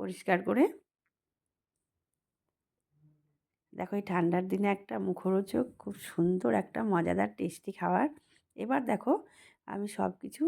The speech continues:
সুন্দর করে নেড়েচেড়ে মেখে নিচ্ছি। এর মধ্যে আমি কিছুটা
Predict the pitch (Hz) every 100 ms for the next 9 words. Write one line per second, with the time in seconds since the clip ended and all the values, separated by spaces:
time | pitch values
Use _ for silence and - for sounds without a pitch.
0 | 339 - - 190 196 208 214 285 254 190
1 | 196 285 370 233 - 165 165 165 - 165
2 | 170 - _ _ _ _ _ _ _ _
3 | _ _ _ _ _ _ _ _ _ _
4 | _ _ _ _ _ _ _ - 196 208
5 | 202 220 208 214 208 208 214